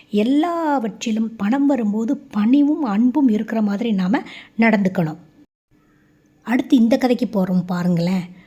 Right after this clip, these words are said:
ஒருத்தர் உயிரோடு இருக்கிறப்ப அவரை கடத்திட்டு போறதெல்லாம் நம்ம பார்த்துருக்கோம் இல்லையா? அவரை கொண்டு போய் எங்கேயாவது வச்சிருவாங்க. அதுக்கப்புறம் சொந்தக்காரர்களை மிரட்டி பணம் கேட்பாங்க. ஆனா ஒருத்தர் செத்ததுக்கு அப்புறம் அவரை கடத்திட்டு போய் மறைச்சு வச்சுட்டு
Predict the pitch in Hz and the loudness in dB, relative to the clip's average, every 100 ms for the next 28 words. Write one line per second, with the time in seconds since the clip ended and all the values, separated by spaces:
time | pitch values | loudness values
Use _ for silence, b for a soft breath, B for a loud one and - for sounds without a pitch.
0 | b b _ 294 294 277 226 247 302 320 | b b _ 2 2 0 2 4 4 4
1 | 294 269 254 233 269 240 220 214 233 254 | 2 0 -2 -2 0 0 -2 -4 -2 -2
2 | 220 214 196 190 208 196 180 190 - - | -2 -4 -2 -2 0 0 0 -4 -8 -6
3 | 202 196 185 185 170 165 165 185 202 175 | -6 -4 -4 -2 -2 -2 -2 -2 -4 -6
4 | b b b b b b - 302 285 277 | b b b b b b 0 2 4 4
5 | 254 277 247 240 240 226 220 240 220 196 | 6 4 4 0 0 0 0 -2 -2 -2
6 | 233 254 240 226 254 247 233 247 226 208 | -2 -4 -4 -4 -4 -2 -2 -2 -2 -2
7 | 190 190 - 190 208 196 196 165 165 b | -2 -4 -4 -2 -2 -4 -6 -10 -10 b
8 | b b b _ - 196 214 220 175 190 | b b b _ -4 0 2 2 0 -2
9 | - b b _ - 226 311 320 233 190 | -6 b b _ -2 2 2 0 -4 -4
10 | 226 - 262 262 - 403 359 277 202 - | -4 -4 -2 -2 -2 -2 0 -2 -2 -2
11 | 226 180 180 - 220 262 240 240 254 294 | -2 -2 -4 -6 -2 -2 -2 -2 -2 -2
12 | 247 - 190 226 208 220 233 226 - - | -2 -2 0 0 0 -2 -4 -6 -6 -2
13 | 190 | -2